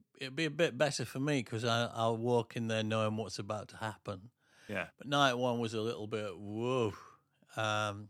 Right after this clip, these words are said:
Speaker 1: so I just had to tweak the old, what's that little thing that you f-, do with a screwdriver on a V U meter? <laughs> Just had to
Speaker 2: Ah, yes.
Speaker 1: I had to
Speaker 2: Yes.
Speaker 1: calibrate my expectation meter, and I've,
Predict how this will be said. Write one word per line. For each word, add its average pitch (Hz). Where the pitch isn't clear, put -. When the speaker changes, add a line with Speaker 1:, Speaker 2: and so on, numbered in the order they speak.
Speaker 1:
so -
I 117
just 156
had 135
to 120
tweak 139
the 127
old, 123
what's 170
that 135
little 123
thing 104
that 98
you 113
f-, -
do 107
with 101
a 95
screwdriver 98
on 95
a 92
V 104
U 98
meter? 95
<laughs> -
Just -
had -
to -
Speaker 2:
Ah, 139
yes. -
Speaker 1:
I 127
had 143
to 110
Speaker 2:
Yes. 95
Speaker 1:
calibrate 120
my 110
expectation 107
meter, 101
and 104
I've, 104